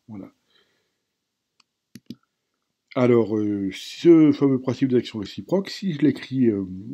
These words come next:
si là je fais passer ce vecteur-là de l'autre côté avec un signe plus, eh bien je, euh, j'obtiens la somme des forces qui est égale à zéro. Alors ça, c'est pas inintéressant, c'est un petit détail. Ça signifie que globalement, le système, euh, si on fait la somme des forces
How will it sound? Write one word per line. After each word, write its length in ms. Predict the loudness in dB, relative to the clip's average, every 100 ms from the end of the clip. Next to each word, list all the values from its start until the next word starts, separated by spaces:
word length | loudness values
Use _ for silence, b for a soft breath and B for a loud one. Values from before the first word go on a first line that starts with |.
| -14 -14
si 300 | -14 -6 -2
là 180 | 0
je 100 | -2
fais 160 | -6 -10
passer 560 | -10 -10 -4 -2 -2 -6
ce 160 | -8
vecteur-là 420 | -8 -8 -10 -8
de 100 | -8 -8
l'autre 180 | -8
côté 360 | -12 -8 -4 -4
avec 220 | -4 -6
un 40 | -10
signe 220 | -12 -10
plus, 460 | -4 -4 -6 -18 _ B B B B B B
eh 100 | -4
bien 200 | -2 -2
je, 120 | 0
euh, 300 | 2 4 4
j'obtiens 320 | 0 -6 -6 -6
la 80 |
somme 200 | -4 -4
des 140 | -2 -2
forces 200 | -4 -10
qui 40 |
est 80 | -8
égale 160 | -4 -4
à 60 |
zéro. 260 | -4 -8 -12 B B
Alors 120 | -10 -6
ça, 100 | -2
c'est 120 | 2
pas 120 | 4
inintéressant, 600 | 4 4 2 0 -2 -6
c'est 100 | -6
un 40 | -6
petit 140 | -4
détail. 360 | -4 -4 -6 -6 B B B
Ça 120 | -14 -12
signifie 440 | -8 -6 -6 -4
que 220 | 4 4
globalement, 760 | 4 2 2 2 2 0 -2 -10 _ _ _ _ _ _ _ _
le 180 | -14 -12
système, 540 | -12 -14 -6 -4 -4 -8 _ _ _ _ _ _ _ _ _ _ _ _ -16
euh, 140 | -14
si 140 | -12 -12
on 60 |
fait 140 | -6 -4
la 80 |
somme 240 | -4 -4 0
des 120 | 0
forces 520 | -2 -4 -6 -12 -20